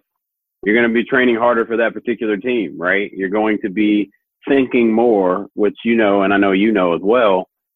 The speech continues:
I'm not that big on outcome. I'm all about process. But ultimately,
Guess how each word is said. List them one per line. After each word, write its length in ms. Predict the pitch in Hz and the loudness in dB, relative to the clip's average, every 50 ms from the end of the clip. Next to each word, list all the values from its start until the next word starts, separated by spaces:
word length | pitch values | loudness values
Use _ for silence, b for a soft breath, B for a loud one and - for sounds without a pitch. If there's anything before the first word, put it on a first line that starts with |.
| _ _ - | _ _ 0
I'm 160 | 113 131 135 | 2 2 4
not 240 | 131 127 113 104 104 | 2 2 0 -2 -2
that 180 | 117 113 98 | -2 -2 -2
big 180 | 95 117 117 104 | 0 -2 -2 0
on 160 | 110 107 101 | -2 -2 -2
outcome. 480 | 110 110 110 - - - 90 90 90 95 | 0 0 -2 -4 -6 -12 -12 -10 -8 -8
I'm 140 | 95 104 | -6 -2
all 160 | 104 104 104 101 | -2 0 0 -2
about 280 | 92 90 95 87 - _ | -2 -2 -4 -4 -4 _
process. 540 | - 117 120 120 117 - - 87 82 85 - _ _ _ _ _ _ _ _ _ _ _ _ - | -2 -2 0 -2 -2 -6 -10 -10 -10 -10 -12 _ _ _ _ _ _ _ _ _ _ _ _ -10
But 140 | 95 110 113 | -4 0 2
ultimately, 760 | 123 143 160 151 - 123 107 90 87 95 95 95 92 92 | 2 2 0 0 -4 -8 -8 -6 -6 -4 -4 -4 -4 -4